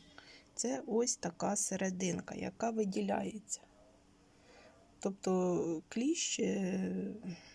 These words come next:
висмоктує сок із листочків. І листочки, ось вони стають такими підкрутяними. Вони, е,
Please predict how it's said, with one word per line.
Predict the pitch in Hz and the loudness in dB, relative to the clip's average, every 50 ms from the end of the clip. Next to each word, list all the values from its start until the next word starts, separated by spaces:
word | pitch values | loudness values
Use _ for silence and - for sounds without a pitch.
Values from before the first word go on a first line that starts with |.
| - - - - - | -20 -20 -16 -10 -6
висмоктує | 196 190 196 - - 220 247 247 - - - 214 208 202 | -2 0 0 2 2 0 0 -2 -4 -2 2 2 2 4
сок | 190 - - 196 185 175 - - - - - - - | 2 2 2 0 0 -2 -4 -8 -18 -18 -12 -4 0
із | 185 185 180 185 | 0 0 2 2
листочків. | 196 185 - - - - - 175 - - - - - - - - - - - - - - | 2 2 2 0 0 -4 -4 -2 -4 -8 -10 -12 -16 -16 -18 -20 -20 -20 -20 -18 -8 -2
І | - 190 | 0 0
листочки, | 202 196 190 - - - 320 339 339 - - - - 202 196 220 226 233 233 | 2 2 0 2 4 4 4 4 4 0 -4 -2 -4 -2 -2 -2 -4 -2 -2
ось | 240 254 262 - - - | 0 0 0 -2 -2 0
вони | 202 196 202 214 226 - - - - - - - - - - - - - - - - - - - - - - | 2 2 4 2 2 0 -4 -12 -20 -20 -20 -20 -20 -20 -20 -20 -20 -20 -20 -20 -20 -20 -20 -20 -18 -12 -10
стають | - - - 208 202 214 202 208 | -8 -2 0 2 2 2 2 0
такими | - 202 196 - 220 202 185 190 208 - - - - - - - - | -2 -4 0 2 4 4 6 4 2 0 -4 -14 -20 -20 -12 -4 0
підкрутяними. | 262 247 - - - - 208 202 202 202 196 196 - 214 208 208 202 208 214 214 214 220 233 - - - - - - - - - - - - - - - - - - - | 0 0 -2 -2 0 2 4 4 4 2 0 0 0 0 2 4 4 6 6 6 4 4 2 -2 -8 -20 -20 -20 -20 -20 -20 -20 -20 -20 -20 -20 -20 -20 -20 -20 -16 -8
Вони, | - 220 202 214 226 247 240 220 | -2 2 4 6 6 6 6 4
е, | 202 175 - - 214 208 185 175 185 190 | 4 2 -2 -2 -2 0 0 2 2 0